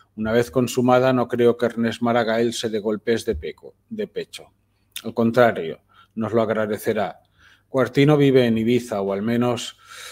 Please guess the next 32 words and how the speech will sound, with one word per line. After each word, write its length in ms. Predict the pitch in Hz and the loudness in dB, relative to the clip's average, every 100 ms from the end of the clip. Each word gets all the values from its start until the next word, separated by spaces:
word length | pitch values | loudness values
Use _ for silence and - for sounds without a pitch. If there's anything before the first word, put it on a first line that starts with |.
| - - | -6 0
pasa 260 | 127 - | 0 2
largas 380 | 127 123 127 117 | 4 4 2 0
temporadas 680 | 131 120 123 120 120 120 127 | -2 0 2 4 4 2 -2
allí. 340 | 120 95 82 | -4 -6 -8
Localízale, 960 | 90 107 104 117 123 120 127 127 135 117 | -6 -6 -2 0 0 2 2 4 2 0
estudia 380 | 113 - 120 113 | -2 -2 0 0
sus 200 | - 120 | -4 -4
pasos 440 | - 117 127 113 | -2 -2 -2 -2
y 40 | 117 | -2
acaba 300 | 110 110 - | -2 -4 -4
con 220 | 98 85 | -6 -8
él. 220 | 73 - _ | -12 -16 _
No 160 | 113 117 | -4 -2
importa 380 | 117 123 117 123 | 0 0 2 0
el 100 | 120 | 2
coste 460 | 127 113 - 131 | 0 0 0 2
ni 140 | 123 117 | 2 2
la 120 | 110 | 0
forma. 440 | - 87 82 80 82 | -4 -12 -12 -20 -20
Y 80 | |
cuando 260 | 101 104 104 | -12 -8 -8
el 80 | 104 | -6
problema 400 | 110 107 113 113 | -4 -2 0 -2
esté 200 | - 120 | -2 -2
resuelto, 600 | 123 - 123 120 123 120 | -2 0 2 2 2 0
comunícamelo 800 | 110 110 113 117 117 117 113 113 | -2 -2 -2 0 2 2 2 2
para 340 | 113 110 110 | 0 2 0
decírselo 600 | 107 - 113 - 110 107 | -2 -6 -10 -8 -4 -4
yo 200 | 101 104 | -2 -2
a 60 | 95 | -2
Ernest, 540 | - - - - _ _ | -6 -18 -18 -20 _ _
¿ok? 220 | 101 - | -18 -6